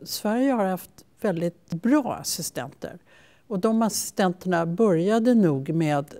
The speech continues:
Sten Didrik Belander, som var den första som kom till Avedon. Då var han ett år äldre än Avedon. Eh, de kom väldigt bra överens och, eh, han lärde sig, eh,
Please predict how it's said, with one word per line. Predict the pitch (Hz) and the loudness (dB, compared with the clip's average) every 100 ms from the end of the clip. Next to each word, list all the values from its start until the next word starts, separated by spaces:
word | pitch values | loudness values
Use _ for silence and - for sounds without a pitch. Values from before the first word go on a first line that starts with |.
| - | -14
Sten | 196 - 170 156 | -14 -4 -2 0
Didrik | 156 147 147 147 | -2 -2 -6 -4
Belander, | 185 202 220 214 202 196 | -2 0 0 0 2 0
som | 190 185 156 | -2 -4 -2
var | 139 135 | -2 -4
den | 147 | -8
första | 143 175 - - 117 | -8 -8 -8 -10 -10
som | - 151 | -8 -10
kom | - 151 151 | -10 -10 -8
till | - | -6
Avedon. | 202 190 180 156 95 - _ - - - _ _ | -4 0 0 -2 -8 -16 _ -20 -20 -20 _ _
Då | 185 190 | 2 2
var | 202 | 0
han | 170 160 156 156 156 - _ _ _ _ _ | 0 -2 0 -2 -4 -10 _ _ _ _ _
ett | 196 - - | -4 -4 -2
år | 156 170 | 2 2
äldre | - 226 247 170 151 | 2 4 4 2 -2
än | - 156 139 | -6 -6 -6
Avedon. | 135 147 - - 175 _ _ _ _ _ _ - | -6 -8 -10 -12 -18 _ _ _ _ _ _ -4
Eh, | 165 160 - | -2 -2 -6
de | 208 175 170 | -2 0 0
kom | 190 | 0
väldigt | 170 147 - | 0 -2 0
bra | 165 156 | 0 2
överens | 151 180 226 247 - - - _ | 2 0 2 0 -2 -8 -12 _
och, | 185 165 _ _ - | -10 -10 _ _ -2
eh, | 160 151 | -2 -2
han | - 185 196 175 170 165 - - - _ _ _ _ | -8 -6 -4 -4 -6 -8 -14 -20 -20 _ _ _ _
lärde | 196 233 226 147 170 | 0 0 2 0 0
sig, | 196 - 226 202 175 165 | 0 4 4 4 2 0
eh, | 151 147 | 0 -4